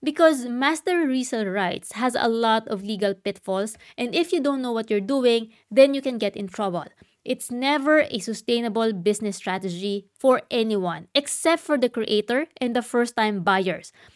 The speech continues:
Now, I'm not saying that this is a scam. I'm not saying that it is not legitimate, but it has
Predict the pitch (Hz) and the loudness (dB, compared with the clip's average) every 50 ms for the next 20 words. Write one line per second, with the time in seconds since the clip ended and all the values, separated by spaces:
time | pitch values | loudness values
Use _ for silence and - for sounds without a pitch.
0 | _ - - 220 208 - - 254 302 359 403 392 - - 277 254 247 247 247 233 | _ -4 0 0 2 2 2 0 2 0 0 0 0 -2 0 0 0 -2 -2 -2
1 | 220 220 208 208 - 185 180 208 214 208 226 220 208 - - - 196 190 - - | -2 -2 -2 -4 -4 0 2 2 4 4 2 -2 -2 -4 -6 -4 -4 -4 -4 -2
2 | - 233 190 165 160 180 - _ _ - - 196 202 196 202 208 208 - - - | 0 0 0 0 -2 -6 -12 _ _ -14 -8 -6 -6 -4 -4 -6 -8 -6 -2 0
3 | 226 220 226 233 240 240 226 208 196 - 185 180 202 202 180 - 202 202 196 190 | 2 2 2 2 0 -2 -4 -4 -4 -4 -8 -8 -8 -8 -8 -6 -6 -4 -6 -6
4 | - 196 196 208 185 240 233 - 269 254 226 170 - _ _ _ - - - - | -6 -4 -4 -4 -4 -2 -2 -2 0 0 -2 -6 -8 _ _ _ -20 -20 -8 -2
5 | 220 226 226 - 147 - - 233 247 294 302 330 320 - | -2 -2 -2 -2 -8 -6 -4 0 4 4 4 4 4 0